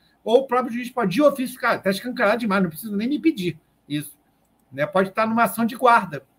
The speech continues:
O juiz pode perceber a prática de alienação parental, que ele de ofício declara. Em qualquer mo-, ó, em qualquer momento processual,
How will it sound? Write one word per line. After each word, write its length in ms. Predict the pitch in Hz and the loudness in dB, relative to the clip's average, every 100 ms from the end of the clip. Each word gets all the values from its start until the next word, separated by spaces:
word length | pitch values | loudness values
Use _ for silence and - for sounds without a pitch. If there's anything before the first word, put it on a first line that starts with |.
| _ - | _ -10
O 80 | |
juiz 220 | 147 196 196 | -4 -4 -4
pode 240 | 214 196 | -4 -4
perceber 360 | 220 196 190 214 | -6 -6 -4 -4
a 80 | |
prática 420 | 196 196 196 175 151 | -4 -4 -4 -6 -8
de 80 | |
alienação 340 | 156 156 156 165 | -6 -8 -8 -4
parental, 420 | 170 165 208 208 - _ | -4 -4 -6 -6 -14 _
que 80 | - | -6
ele 160 | 165 156 | -4 -4
de 240 | 139 175 | -6 -2
ofício 540 | 254 196 - 208 - 208 | 0 0 -2 -6 -6 -8
declara. 500 | 240 180 160 123 120 _ _ 175 | -6 -4 -4 -6 -12 _ _ -4
Em 140 | 190 | -2
qualquer 320 | 208 196 214 | 0 0 -2
mo-, 100 | 214 | 2
ó, 240 | 196 143 - | 2 0 -2
em 160 | 160 190 | -2 0
qualquer 420 | 196 190 - 233 | 0 -2 -2 -4
momento 380 | 247 202 190 190 | -2 0 0 -2
processual, 880 | 170 160 160 160 147 147 180 160 | -10 -8 -10 -10 -6 -2 -2 -4